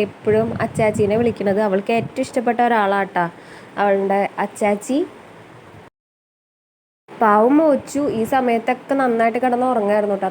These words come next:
തളർന്ന് തളർന്ന് കിടന്ന് ഉറങ്ങായിരുന്നു. അപ്പൊ ഞാനാണെങ്കിൽ കേക്ക് മുറിക്കാൻ പറ്റില്ല എന്ന് വിചാരിച്ചുകൊണ്ടിരുന്നേ. കാരണം നമുക്ക് അതിനേക്കാളും വലുത് കുഞ്ഞിൻ്റെ ആരോഗ്യമാണല്ലോ.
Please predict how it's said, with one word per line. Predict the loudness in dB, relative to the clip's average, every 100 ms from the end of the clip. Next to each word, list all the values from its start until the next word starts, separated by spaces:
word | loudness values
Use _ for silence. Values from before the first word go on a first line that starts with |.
| -2
തളർന്ന് | 0 0 0 0
തളർന്ന് | 2 0 0 -2
കിടന്ന് | 0 0
ഉറങ്ങായിരുന്നു. | 0 0 0 0 -4 -8 -16 -20
അപ്പൊ | -6 -2 0 0
ഞാനാണെങ്കിൽ | 0 0 0 0 -2 0
കേക്ക് | 0 2 2
മുറിക്കാൻ | 2 2 0 0
പറ്റില്ല | 0 0 0 0
എന്ന് | 2 2
വിചാരിച്ചുകൊണ്ടിരുന്നേ. | 2 2 2 0 2 0 2 0
കാരണം | 2 0 0
നമുക്ക് | -2 -2 0
അതിനേക്കാളും | 0 0 0 0 0 2
വലുത് | 0 0 0
കുഞ്ഞിൻ്റെ | 2 2 2
ആരോഗ്യമാണല്ലോ. | 2 2 2 2 2 0